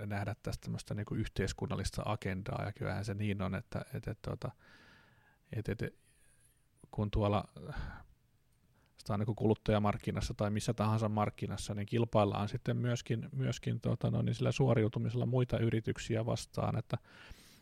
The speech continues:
jos halutaan, että siellä menestytään, jos halutaan, että Suomi menestyy, niin kyllä se motivaatio pitää olla kohdillaan ja silloin pitää palkita ja, ja tota, noin, niin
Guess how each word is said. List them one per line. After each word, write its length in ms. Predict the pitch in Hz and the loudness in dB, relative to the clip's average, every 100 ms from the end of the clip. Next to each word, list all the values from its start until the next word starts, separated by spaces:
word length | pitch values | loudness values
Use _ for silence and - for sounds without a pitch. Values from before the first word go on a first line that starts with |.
| _ 135 | _ 4
jos 160 | 131 | 4
halutaan, 520 | 110 113 139 143 127 | 6 6 6 6 6
että 200 | 123 - | 4 2
siellä 220 | 131 131 127 | 0 2 2
menestytään, 680 | 135 135 127 135 123 123 | 2 2 0 -2 0 2
jos 160 | 120 - | 2 2
halutaan, 380 | 127 123 123 120 | 0 2 2 2
että 140 | 120 | 2
Suomi 340 | - 139 120 110 | 2 4 4 4
menestyy, 520 | 107 110 - - 117 | 4 2 0 0 0
niin 120 | 117 | 2
kyllä 160 | - 110 | 2 0
se 80 | |
motivaatio 640 | 120 117 110 107 - 110 104 | 2 2 2 2 0 0 0
pitää 340 | 104 - 101 | 0 0 0
olla 160 | 107 110 | 0 -2
kohdillaan 560 | - 110 107 - 101 - | -2 -2 0 -2 -2 -2
ja 60 | 123 | -2
silloin 300 | 117 117 120 | -2 0 -2
pitää 280 | 117 113 | 2 2
palkita 560 | - 110 110 120 - 139 | 4 2 2 -2 -2 -2
ja, 180 | 135 135 | -2 -4
ja 100 | 120 | -6
tota, 280 | 123 120 117 | -4 -4 -4
noin, 200 | 113 110 | -2 -4
niin 100 | 117 | -6